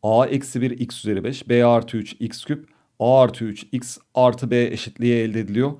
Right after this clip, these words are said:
Buna göre P dört A artı B polinomunun değeri kaçtır? Şimdi burada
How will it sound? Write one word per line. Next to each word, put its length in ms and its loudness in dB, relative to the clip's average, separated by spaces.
Buna 140 2
göre 280 0
P 280 -2
dört 260 -4
A 160 2
artı 240 -4
B 140 -2
polinomunun 520 -4
değeri 280 2
kaçtır? 460 -10
Şimdi 520 0
burada 280 -4